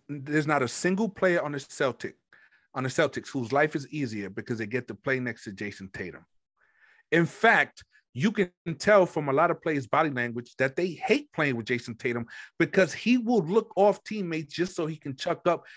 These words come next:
some step back contested bullshit. Now, he's a tough shot maker, and sometimes those shots are gonna go in. And when they do, it's all cheers and high fives. But when they don't,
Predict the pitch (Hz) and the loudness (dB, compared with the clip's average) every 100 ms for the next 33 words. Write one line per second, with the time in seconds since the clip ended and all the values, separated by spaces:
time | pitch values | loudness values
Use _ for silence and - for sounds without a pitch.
0 | - - 185 160 - 196 165 170 185 - | -20 -2 -2 -2 2 2 4 0 0 -4
1 | 147 - 196 - 185 131 240 339 - 139 | -8 -2 -2 -2 -8 0 2 2 2 -2
2 | - 160 165 180 151 139 - 196 - 175 | 0 0 2 0 -2 -4 0 0 2 0
3 | 175 175 175 185 185 - - - 131 123 | 2 0 0 0 -2 -10 -18 -4 -2 0
4 | 151 147 156 147 135 131 131 - 135 123 | -4 -4 -2 0 0 0 -2 2 0 0
5 | 127 127 123 120 135 131 117 98 107 120 | -2 0 0 -2 2 2 2 -4 -6 0
6 | 143 151 170 233 180 - - - 139 131 | 0 2 4 6 6 4 -12 0 0 4
7 | 156 143 - 170 156 156 143 139 143 147 | 4 4 2 2 4 2 -2 -6 -2 -2
8 | 143 - 147 113 92 - _ _ 117 127 | -2 0 2 0 -4 -16 _ _ -4 0
9 | 135 143 175 131 220 170 | 2 2 2 6 6 6